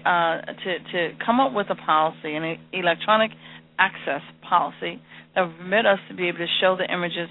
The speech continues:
online, uh, on the internet. And, uh, we are having a meeting. We had a meeting in Springfield last month, and, um,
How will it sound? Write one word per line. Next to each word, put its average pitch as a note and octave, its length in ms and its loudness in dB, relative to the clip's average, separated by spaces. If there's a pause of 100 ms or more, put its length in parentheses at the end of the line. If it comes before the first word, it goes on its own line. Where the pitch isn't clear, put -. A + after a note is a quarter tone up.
online, E3 540 2 (800)
uh, E3+ 420 4 (400)
on F3+ 160 2
the G3+ 80 -6
internet. D#3+ 560 -4 (500)
And, F3 520 6
uh, E3 640 4
we G3 360 0
are F3 200 2
having G3 320 2
a F3 60 -2
meeting. F#3 460 -2
We F3 100 -6
had F#3+ 180 4
a G#3+ 40 2
meeting G3+ 240 -2
in F#3 200 -2
Springfield F3+ 600 0 (380)
last F#3+ 320 4
month, D#3+ 340 -6 (120)
and, E3+ 360 -4
um, E3 260 -2